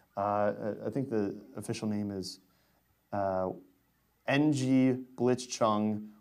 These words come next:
Y Chung. I think that's his official name. People just call him Blitzchung. Um, he, uh, on the stream, the, the, the tournament was being streamed to,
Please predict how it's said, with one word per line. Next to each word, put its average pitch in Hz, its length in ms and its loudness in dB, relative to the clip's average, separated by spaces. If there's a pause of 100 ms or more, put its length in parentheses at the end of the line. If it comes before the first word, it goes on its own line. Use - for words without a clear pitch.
(140)
Y 107 280 6
Chung. - 380 -8 (420)
I 110 40 -6
think 113 160 -2
that's 107 120 -4
his 104 120 -2
official 98 360 -8
name. 90 340 -12 (280)
People 139 160 0
just 113 120 -6
call 110 160 0
him 92 60 -10
Blitzchung. 95 720 -8 (460)
Um, 104 400 -2 (560)
he, 160 540 0 (1080)
uh, 104 300 2 (640)
on 139 120 4
the 131 60 4
stream, 151 560 0 (580)
the, 131 220 2
the, 120 480 6
the 117 180 4
tournament 151 320 2
was 131 100 0
being 123 260 0
streamed 101 760 -2 (380)
to, 104 800 -2